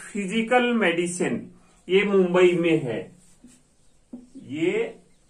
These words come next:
मुंबई में है, तो यहाँ से भी आप सर्टिफिकेट ले सकते हैं। all India Institute of Physical Medicine। इसके बाद में नेक्स्ट है Institute of Post Graduate Medical Education and Research कोलकाता,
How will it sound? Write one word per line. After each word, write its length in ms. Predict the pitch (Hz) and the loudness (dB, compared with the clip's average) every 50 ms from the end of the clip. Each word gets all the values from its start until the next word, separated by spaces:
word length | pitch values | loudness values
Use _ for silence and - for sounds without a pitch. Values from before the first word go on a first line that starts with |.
| _ | _
मुंबई 640 | - 165 165 170 170 165 165 160 156 151 147 143 139 | -8 -6 -6 -4 -4 -4 -4 -2 -2 0 0 0 -2
में 240 | 131 131 127 127 120 | -2 -4 -4 -6 -8
है, 260 | 113 107 107 101 95 92 - - - _ _ - - - - - | -8 -10 -10 -10 -10 -12 -14 -18 -20 _ _ -20 -20 -20 -10 -6
तो 80 | 175 175 | -4 -2
यहाँ 340 | 170 160 147 143 147 151 | 0 0 0 0 0 0
से 220 | 151 151 - 180 180 | -2 -2 -2 -2 -2
भी 120 | 185 208 | 0 0
आप 380 | 196 180 - 185 - - - - - _ _ | 0 2 2 2 0 -2 -8 -16 -20 _ _
सर्टिफिकेट 640 | - - - 180 170 - 180 175 170 180 180 202 190 | -12 -4 -2 -2 -2 -2 -2 -2 -2 -2 -2 -2 -4
ले 200 | 196 165 165 180 | -2 -2 0 -2
सकते 380 | 170 190 196 190 - - 208 202 | -2 -2 -6 -8 -6 -6 -4 -2
हैं। 200 | 185 196 233 - - - - - _ _ _ - | -2 -2 -4 -4 -6 -10 -18 -20 _ _ _ -4
all 220 | 190 196 226 240 | 0 2 2 2
India 280 | 262 254 247 254 254 247 | 2 2 2 2 2 2
Institute 520 | 226 214 196 - - 202 185 214 226 220 220 | 2 0 -2 -4 -8 -12 -12 -8 -6 -2 0
of 180 | 226 226 226 - | 0 -2 -2 -4
Physical 420 | - 160 147 135 131 151 180 214 208 175 | -6 -6 -6 -6 -6 -6 -6 -6 -6 -6
Medicine। 440 | 135 120 - 104 - - - 113 98 92 - - _ _ _ _ _ _ _ _ _ _ _ - | -6 -6 -6 -8 -12 -14 -14 -14 -14 -16 -16 -20 _ _ _ _ _ _ _ _ _ _ _ -8
इसके 260 | 220 - - 277 269 | -6 -4 -2 0 4
बाद 260 | 247 262 254 254 262 | 6 6 6 6 4
में 100 | 262 269 | 0 -2
नेक्स्ट 380 | 247 233 214 226 240 - - - | 0 2 2 2 0 -2 -2 0
है 280 | 240 247 262 262 - - | 0 2 0 0 -4 -6
Institute 640 | 196 208 190 - - 285 262 294 285 285 285 - 269 190 190 220 | -8 -8 -6 -6 -6 -6 -6 -6 -6 -6 -6 -6 -6 -2 2 4
of 180 | 233 240 214 - - - - - _ _ _ _ _ _ _ _ _ _ _ - | 6 6 6 4 -2 -8 -16 -20 _ _ _ _ _ _ _ _ _ _ _ 2
Post 300 | 214 254 277 262 - 254 247 | 4 4 4 4 0 -2 2
Graduate 460 | 262 262 247 240 233 240 240 240 233 226 220 | 4 4 4 4 6 6 6 6 4 2 2
Medical 340 | 185 180 175 190 196 226 226 226 | 2 2 2 2 0 0 0 0
Education 500 | 208 180 196 185 196 208 202 233 226 226 220 | 0 0 0 0 0 -2 -2 -2 -2 -2 -2
and 160 | 220 220 180 170 | -2 -2 -2 -2
Research 440 | 185 190 185 - - 214 220 220 - - - | -2 -2 -2 -4 -6 -6 -6 -8 -10 -8 -4
कोलकाता, 580 | 190 165 151 - - 143 127 - - 131 117 | -4 -2 -2 -2 -4 -4 -6 -4 -4 -2 -2